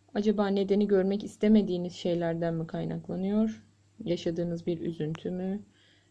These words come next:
Ee, yoksa çok ağladınız ve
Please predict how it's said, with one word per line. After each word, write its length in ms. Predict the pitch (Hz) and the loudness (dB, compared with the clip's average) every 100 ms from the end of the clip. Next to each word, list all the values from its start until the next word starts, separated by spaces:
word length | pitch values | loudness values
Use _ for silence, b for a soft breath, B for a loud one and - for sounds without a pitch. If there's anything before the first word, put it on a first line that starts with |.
| _ _ | _ _
Ee, 680 | 190 180 180 180 180 180 180 180 b b b _ _ _ _ _ _ b b _ | -10 -8 -8 -10 -10 -12 -12 -16 b b b _ _ _ _ _ _ b b _
yoksa 260 | - - 190 | -8 -4 -2
çok 320 | - 196 - | 0 0 0
ağladınız 720 | 185 180 170 170 180 202 208 | 2 2 2 0 -2 -4 -2
ve 320 | 170 175 175 | 0 2 0